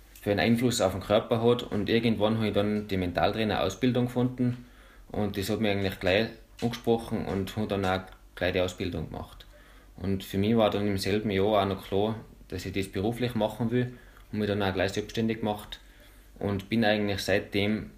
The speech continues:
als Mentaltrainer selbstständig und schaue, dass ich das, was ich da für mich gelernt habe, auch andere Menschen mitgeben kann, weil ich einfach gemerkt habe, das,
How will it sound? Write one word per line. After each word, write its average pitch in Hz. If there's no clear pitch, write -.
als 95
Mentaltrainer 95
selbstständig 107
und 95
schaue, 92
dass 101
ich 95
das, 95
was 92
ich -
da 104
für -
mich 127
gelernt 92
habe, 82
auch 92
andere 113
Menschen 104
mitgeben 117
kann, 113
weil 98
ich 101
einfach 98
gemerkt 95
habe, 98
das, -